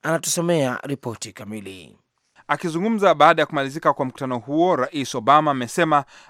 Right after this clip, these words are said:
Speaker 2: ameeleza bayana kabisa wakati wa mazungumzo kwamba Marekani itasimama bega kwa bega na washirika wake wa G C C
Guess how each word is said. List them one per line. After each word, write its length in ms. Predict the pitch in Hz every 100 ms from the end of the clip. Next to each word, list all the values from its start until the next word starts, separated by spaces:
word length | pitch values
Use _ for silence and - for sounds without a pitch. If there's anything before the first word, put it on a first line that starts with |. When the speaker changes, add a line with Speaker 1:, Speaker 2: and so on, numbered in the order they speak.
| -
Speaker 2:
ameeleza 560 | 113 123 131 147 139
bayana 420 | 131 123 135 208 185
kabisa 520 | 156 143 131 - 104
wakati 420 | 98 104 139 127
wa 60 | 120
mazungumzo 520 | 117 110 131 175 143
kwamba 260 | - 113 113
Marekani 720 | 113 110 113 - 175 143 104 - - -
itasimama 640 | 147 135 - 147 151 147
bega 360 | 117 113 180 190
kwa 140 | -
bega 300 | 165 170 113
na 80 | 95
washirika 400 | 101 - 120 -
wake 400 | 127 143 - 135 - -
wa 160 | 156 147
G 280 | 123 131 165
C 260 | - 131 120
C 420 | - 214 123